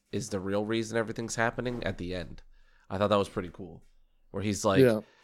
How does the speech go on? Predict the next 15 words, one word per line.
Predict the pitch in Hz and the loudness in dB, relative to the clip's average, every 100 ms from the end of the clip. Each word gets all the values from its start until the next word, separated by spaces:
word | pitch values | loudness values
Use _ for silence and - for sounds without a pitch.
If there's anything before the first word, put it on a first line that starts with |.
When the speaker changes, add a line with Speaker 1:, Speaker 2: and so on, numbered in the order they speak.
| - | -4
Speaker 1:
they | 117 | 0
go | 98 113 | 4 4
back | 90 95 101 104 | 4 6 6 4
and | 92 98 | -4 -4
he's | 95 98 | -4 -4
laying | 98 101 | -2 0
up | 98 - | -2 -4
at | 92 | -8
the | |
top | 85 98 98 | -4 -2 -2
and | 98 | -4
he's | 92 | -4
like, | 98 95 - | -6 -6 -4
"Yeah, | 104 120 | -2 0
the | 98 98 | -2 -6